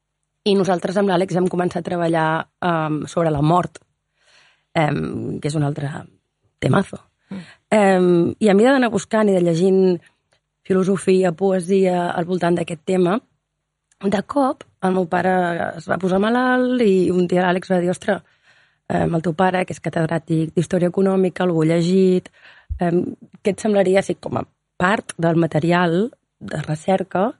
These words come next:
Speaker 1: li fem una entrevista. I en aquesta entrevista, el primer dia, doncs, es van vehicular algunes de les coses que havíem llegit o que havíem anat reflexionant.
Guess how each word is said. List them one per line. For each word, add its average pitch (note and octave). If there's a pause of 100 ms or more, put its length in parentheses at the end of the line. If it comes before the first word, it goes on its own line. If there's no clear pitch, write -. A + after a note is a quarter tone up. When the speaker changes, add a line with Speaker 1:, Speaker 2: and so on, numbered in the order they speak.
(480)
Speaker 1:
li F#3
fem E3 (1600)
una E3+
entrevista. E3 (840)
I G#3
en G3
aquesta A3+
entrevista, B3+
el B3+
primer F#3
dia, F#3
doncs, G3
es D#3
van F3
vehicular F3+
algunes F3
de F3+
les E3+
coses E3
que F3+
havíem D3
llegit E3+
o F#3
que -
havíem D#3
anat D#3
reflexionant. -